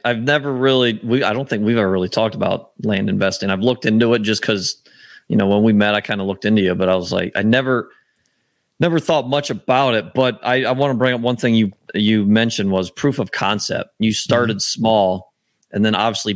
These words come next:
Speaker 1: built, right? You started
Speaker 2: Yeah.
Speaker 1: with three hundred dollar deals, and in your mind, you're like, "If I lose three hundred dollars, what's the big deal?"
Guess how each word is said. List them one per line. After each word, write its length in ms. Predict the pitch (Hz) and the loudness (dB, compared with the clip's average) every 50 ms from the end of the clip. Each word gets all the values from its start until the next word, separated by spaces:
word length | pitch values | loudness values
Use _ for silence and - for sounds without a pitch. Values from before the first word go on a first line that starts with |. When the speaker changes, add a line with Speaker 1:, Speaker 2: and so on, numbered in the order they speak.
| 87 - | -4 -2
Speaker 1:
built, 300 | - 117 110 92 82 - - | 0 0 0 0 -2 -4 -2
right? 220 | 90 104 110 73 | -2 -2 -2 -2
You 100 | 101 107 | -2 -4
started 460 | 104 - - 127 117 120 113 110 104 | -4 -2 0 0 0 0 0 -2 -2
Speaker 2:
Yeah. 60 | 98 | 0
Speaker 1:
with 180 | 104 107 98 - | 0 0 0 -2
three 260 | - - - 127 123 | -6 -4 -2 0 0
hundred 220 | 127 123 120 113 104 | 0 0 0 0 0
dollar 280 | 110 113 117 113 104 | 0 0 0 -2 -2
deals, 580 | 95 95 95 92 92 95 101 107 107 - - - | -4 -4 -4 -2 0 -2 -2 -2 -4 -8 -8 -6
and 180 | - 92 95 95 | -4 -2 0 0
in 80 | 98 | 0
your 100 | 95 92 | 0 0
mind, 200 | 90 92 95 104 | 0 -2 -2 -2
you're 100 | 104 98 | -2 -2
like, 200 | 87 85 87 87 | -2 -4 -4 -6
"If 560 | - _ _ _ _ _ _ _ _ - - 101 | -10 _ _ _ _ _ _ _ _ -10 -6 -4
I 20 | |
lose 240 | 101 113 120 107 - | -2 -2 -2 -4 -4
three 180 | - 139 127 | -2 0 0
hundred 200 | 127 120 110 95 | 0 0 0 0
dollars, 360 | 90 104 110 113 101 92 92 92 | 0 0 0 0 0 -2 -4 -6
what's 180 | 90 98 - - | -8 -8 -8 -8
the 60 | 104 | -6
big 180 | 98 98 95 | -6 -6 -4
deal?" 340 | - 151 - - - - - | -2 -2 -2 -2 -4 -6 -10